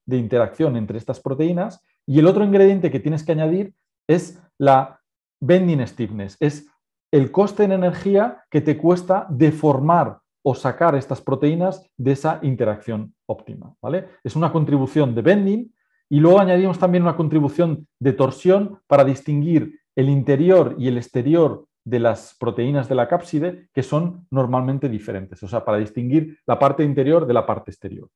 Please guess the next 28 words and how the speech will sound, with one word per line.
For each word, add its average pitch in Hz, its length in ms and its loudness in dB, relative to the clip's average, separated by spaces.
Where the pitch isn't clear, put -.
¿vale? 110 280 -10
Se - 160 0
puede 151 160 6
hacer 180 200 4
un 170 100 0
potencial 151 420 -2
muy 143 160 0
sencillo 147 480 -2
con 117 140 -6
estos 127 260 -8
ingredientes 165 840 -4
y 214 360 -2
consigues 160 760 2
reproducir 160 1000 4
la 135 120 2
formación 156 540 0
de 156 80 2
estas 147 240 -6
estructuras 175 560 -2
sin 196 220 -2
ningún 185 260 0
tipo 170 260 -2
de 135 120 0
molde, 110 320 -4
reproduciendo 143 580 -2
lo 147 140 0
que 143 80 -2
hacen 156 400 -4